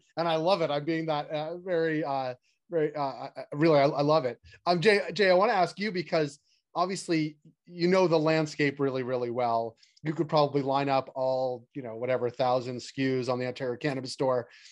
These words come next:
but marrying that up with sort of the research and the work that Zentrell is doing,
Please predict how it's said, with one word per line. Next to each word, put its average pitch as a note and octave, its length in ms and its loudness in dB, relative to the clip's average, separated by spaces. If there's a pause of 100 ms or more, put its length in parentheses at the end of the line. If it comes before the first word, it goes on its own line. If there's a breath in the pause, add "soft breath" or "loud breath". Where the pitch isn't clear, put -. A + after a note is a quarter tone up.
(240 loud breath)
but D#3 120 2
marrying G3 340 6
that E3+ 140 4
up D3+ 220 4
with C#3 220 0
sort C3+ 200 0
of A#2+ 220 -6
the C3+ 100 -2
research C#3+ 800 -2
and B2+ 200 -8
the C3 60 -2
work C3 300 0
that B2+ 160 0
Zentrell G3+ 420 0
is D3+ 80 0
doing, C3 360 -2